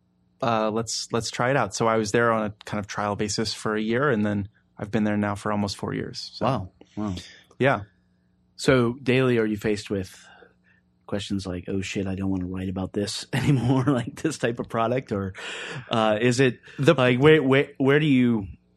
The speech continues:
Speaker 2: given that you have, and both are creative, just different sides of the creative coin?
Speaker 1: Yeah.
Speaker 2: You have this, uh, very, uh, unlocked, creatively satisfying thing that you can do and make these albums, and then,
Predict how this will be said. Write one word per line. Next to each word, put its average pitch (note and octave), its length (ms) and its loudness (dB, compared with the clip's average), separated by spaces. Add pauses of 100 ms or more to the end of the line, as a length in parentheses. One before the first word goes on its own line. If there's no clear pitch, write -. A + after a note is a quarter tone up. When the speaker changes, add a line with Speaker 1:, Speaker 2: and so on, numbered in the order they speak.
(160)
Speaker 2:
given C3 400 4
that A2 180 0
you G#2+ 180 0
have, G2+ 500 -4 (720)
and G#2+ 260 -2
both B2 280 2
are A#2 60 2
creative, G#2+ 420 0
just G#2 220 -4
different A2 280 -2
sides G#2+ 400 -4
of A2+ 60 -8
the A2+ 60 -6
creative A#2 340 -2
coin? C3 380 -6 (200)
Speaker 1:
Yeah. A2+ 380 2
Speaker 2:
You B2 160 6
have A2+ 320 2
this, G#2+ 380 -2 (140)
uh, G2 360 -2
very, G#2+ 600 0 (580)
uh, G2 360 -4 (460)
unlocked, A#2 720 2 (560)
creatively G#2 420 -2
satisfying G2 640 -2
thing G2 280 -2
that G2 60 -4
you F#2+ 140 -4
can G2 180 -2
do F#2+ 240 -2
and G2 100 -2
make F#2+ 200 -8
these F#2+ 180 -8
albums, F#2 520 -8
and G2 120 -6
then, F#2+ 260 -4